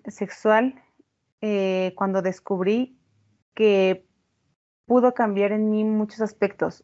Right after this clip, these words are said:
o sea, de verdad, muchos aspectos. Cuando les hablo que la sexualidad humana es la base del desarrollo humano, no les miento. O sea, porque la sexualidad humana, eh, humana no solamente es hablar de coito,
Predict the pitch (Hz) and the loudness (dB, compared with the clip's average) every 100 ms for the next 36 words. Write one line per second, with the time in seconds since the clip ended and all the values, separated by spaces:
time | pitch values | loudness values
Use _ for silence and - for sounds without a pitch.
0 | - - 202 202 190 196 202 202 220 214 | -20 -4 0 2 4 4 4 0 -2 0
1 | 220 220 220 214 214 - 185 - 165 - | 2 0 -2 -6 -8 -4 -6 -4 -4 -2
2 | 202 196 196 196 233 233 233 214 190 185 | 0 0 0 0 0 -2 -2 -2 0 -2
3 | - _ - _ _ 214 190 208 208 214 | -8 _ -20 _ _ -6 0 2 4 2
4 | 233 233 220 220 - 220 208 - 214 208 | 2 0 0 0 -2 -6 -8 -4 0 0
5 | 196 226 220 262 269 - _ _ _ - | 2 0 0 -2 -2 -4 _ _ _ -4
6 | 196 185 185 202 190 196 214 214 214 208 | -2 -2 -2 -2 0 0 0 0 0 2
7 | 214 233 254 _ _ - 233 240 254 233 | 0 -2 -6 _ _ -2 0 0 0 2
8 | 226 220 202 175 - - - - 202 - | 2 0 0 -2 -4 -20 -16 -8 -6 2
9 | 233 214 214 220 214 220 - - 214 214 | 4 4 2 0 2 2 0 -4 0 2
10 | 220 214 220 233 240 262 240 240 247 - | 2 -2 0 2 2 2 2 2 0 -2
11 | 220 226 208 226 233 240 240 - 269 254 | -2 2 4 4 2 0 -2 -2 0 0
12 | 240 - 214 208 208 220 - 202 202 165 | 0 -4 -2 -2 -2 -2 0 0 0 -6